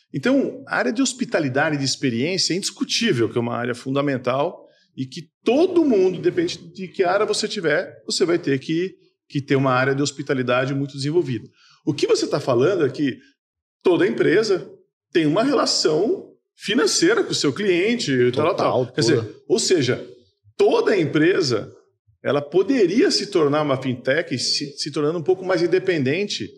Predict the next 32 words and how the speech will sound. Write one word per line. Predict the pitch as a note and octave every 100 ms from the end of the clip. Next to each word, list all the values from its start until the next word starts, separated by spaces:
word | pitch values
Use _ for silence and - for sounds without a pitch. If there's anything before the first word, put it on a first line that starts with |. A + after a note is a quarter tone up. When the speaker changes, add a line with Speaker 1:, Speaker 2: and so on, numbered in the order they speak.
| _ _ -
Speaker 1:
da | C3
necessidade | D3 - D3+ D#3+ C#3+ E3 D3+
de | F3+
um |
terceiro | F3+ F#3+ E3 - F3
pra | F3+ G3
realizar | G3 F3+ F#3+
transações. | F#3 F#3+ G#3+ G#3+ E3+ F#2+ - - _ _
Speaker 2:
Exato. | - F#2 - - - -
Speaker 1:
É | D#3
isso | G3
que |
você | -
tá |
falando. | A3 E3+ C#3 - - - -
Speaker 2:
Exatamente. | G2 G#2 C4
Speaker 1:
Isso | E3+
é |
muito | F3+ C#4+
legal, | A#4 F4 E3+ B2+
tô | A#2+
falando | C#3+ F3
porque | -
eu | A3
nunca | F#3+ C4 F#4+
Speaker 2:
Total. | C#4
Speaker 1:
tinha | G#3+ B3+
pensado | E3+ - E3+ G#3 D3 G2+ _ _ _ _ _ _
por | F3 E3+
esse | -
outro | F#3 G#3
lado | G#3+ F3 A2+ F#2